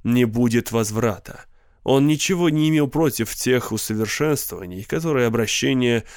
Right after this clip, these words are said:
произведет в его теле. Палмера волновал только один вопрос. Что именно это обращение сделает с его извечной отрадой и его самым жестоким оружием, его мозгом?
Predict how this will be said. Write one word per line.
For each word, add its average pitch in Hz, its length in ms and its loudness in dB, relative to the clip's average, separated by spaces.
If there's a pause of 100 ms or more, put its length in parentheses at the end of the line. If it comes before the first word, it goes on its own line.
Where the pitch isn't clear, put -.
(200)
произведет 120 560 2
в - 80 -12
его 117 280 0
теле. 90 500 -8 (280)
Палмера 113 480 2
волновал 117 500 2
только 127 380 0
один 123 500 0
вопрос. 123 560 -4 (360)
Что - 300 0
именно 123 800 2
это 120 280 0
обращение 113 960 -2
сделает 123 560 2
с - 100 -6
его 123 320 0
извечной 117 640 -2
отрадой 127 640 -2 (380)
и 123 100 0
его 127 640 4
самым 147 640 0
жестоким 127 720 0
оружием, 101 720 -2 (520)
его 123 580 2
мозгом? 123 680 -2